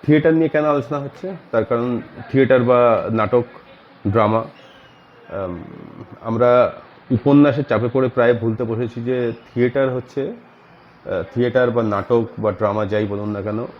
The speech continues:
লিটারেচারের একটা পার্ট। আপনি বাংলা ইংরাজি যে স্ট্রিম নিয়ে যদি পড়াশোনা করেন, সেখানে দেখবেন যে উপন্যাস, ছোট গল্প,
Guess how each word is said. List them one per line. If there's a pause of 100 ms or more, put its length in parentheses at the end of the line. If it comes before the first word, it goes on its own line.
(180)
লিটারেচারের
একটা
পার্ট। (760)
আপনি
বাংলা
ইংরাজি (140)
যে (640)
স্ট্রিম
নিয়ে
যদি
পড়াশোনা
করেন,
সেখানে
দেখবেন
যে (960)
উপন্যাস,
ছোট
গল্প,